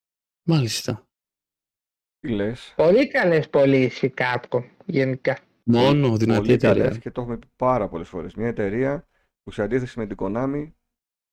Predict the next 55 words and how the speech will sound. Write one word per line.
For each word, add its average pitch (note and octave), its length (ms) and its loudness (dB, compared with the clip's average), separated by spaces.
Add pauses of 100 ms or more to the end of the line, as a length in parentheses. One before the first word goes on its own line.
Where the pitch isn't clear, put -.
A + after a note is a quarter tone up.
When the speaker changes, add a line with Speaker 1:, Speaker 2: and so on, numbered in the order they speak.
(160)
Speaker 2:
πηγαίνει A#2 380 -4
περίφημα. A#2 380 -2
Speaker 1:
Είναι C#3 100 2
σταθερή. B2+ 680 2 (200)
Ναι, A#2 240 0
ναι, A#2 100 0
ναι, A#2+ 140 2
έχει A#2 200 -4
μια A#2+ 100 0
σταθερότητα A2+ 640 -6
στον A#2 140 -4
Speaker 2:
Είχε A#2+ 100 -4
Speaker 1:
χρόνο, A2+ 140 2
Speaker 2:
κάνει A2+ 220 2
την - 100 0
Speaker 1:
μια - 20 2
Speaker 2:
κοιλιά G#2+ 160 0
της. A2+ 100 2
Speaker 1:
διάρκεια. - 400 -6 (280)
Speaker 2:
Την G#2+ 120 -6
είχε G#2 160 -2
κάνει F2+ 200 -4
την F2 100 -8
κοιλιά F2+ 260 -4
της, G#3+ 160 -12
Speaker 3:
Ναι, C#3+ 160 2
Speaker 2:
αλλά D#3 160 4
βρήκε C3+ 180 2
τον C#3 120 2
Speaker 3:
την D3 80 4
Speaker 2:
τρόπο F#3+ 240 4
Speaker 3:
είχε A2+ 80 4
Speaker 2:
να B2+ 180 4
Speaker 3:
κάνει, A#3+ 180 4
Speaker 2:
επιστρέψει A3+ 380 8
Speaker 3:
ναι, B2+ 300 6
αλλά F3 140 6
ευτυχώς. G#3 800 0 (420)
Speaker 2:
πάρα B2 300 0
Speaker 1:
Παιδιά, - 100 2
Speaker 2:
πολύ A2+ 120 4
Speaker 1:
αυτή C#3+ 120 4
η F3+ 40 6
εταιρεία F#3 180 6
Speaker 2:
δυναμικά. D3 220 4
Speaker 1:
σε E3+ 80 2
εποχή D3 560 2
P D#3 120 6
S D3+ 180 2
ένα, D#3 220 2
P D3+ 140 6
S D3+ 40 4
δύο B2 380 4
έχει C#3 180 2
απογειωθεί. A#2 760 0